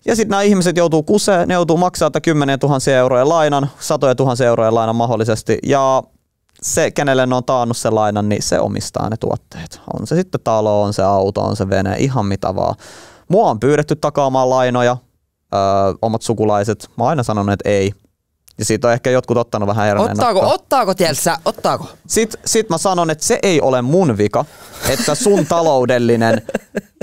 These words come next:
Speaker 1: öö, tilanne on se, että pankki ei myönnä sulle lainaa. Jos vittu pankki,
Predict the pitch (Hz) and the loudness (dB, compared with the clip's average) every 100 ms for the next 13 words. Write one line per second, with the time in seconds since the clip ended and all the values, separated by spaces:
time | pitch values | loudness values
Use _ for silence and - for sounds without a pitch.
0 | - 113 113 110 107 - 165 127 113 113 | -4 0 2 2 0 0 0 2 2 0
1 | 113 127 110 - 156 135 - 117 107 110 | 2 2 0 0 -2 -2 0 0 2 0
2 | 110 - 104 101 113 104 98 107 - 147 | 0 -2 0 2 2 0 0 -2 -2 0
3 | 185 - 208 247 - 185 - 254 269 170 | 0 0 -6 -4 -4 -2 0 2 2 0
4 | - - 147 | -2 -4 -4